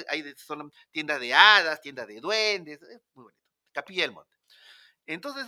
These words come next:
u-, yo fui a un concierto de Capilla del Monte y luego cuando termina este me dicen, "Anthony, este, sa-, hay un, ah, ¿sabes qué? Han aparecido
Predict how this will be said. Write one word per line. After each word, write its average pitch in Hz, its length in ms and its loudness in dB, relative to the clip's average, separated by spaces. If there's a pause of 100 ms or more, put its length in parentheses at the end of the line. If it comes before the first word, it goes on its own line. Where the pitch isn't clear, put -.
u-, 226 140 -18
yo 214 100 -16
fui 214 120 -12
a 214 40 -6
un 226 100 -14
concierto 214 240 -12
de 202 60 -10
Capilla 226 160 -10
del 240 80 -14
Monte 233 380 -8
y 185 80 -18
luego 202 160 -8
cuando 180 160 -6
termina 185 260 -12
este 190 240 -12
me 170 80 -16
dicen, 170 180 -16
"Anthony, 175 440 -14 (160)
este, 107 500 -20
sa-, - 160 -18
hay 156 140 -14
un, 165 120 -20 (120)
ah, 123 180 -10 (100)
¿sabes 147 220 -20
qué? 185 260 -18 (460)
Han 156 160 -8
aparecido 151 720 -10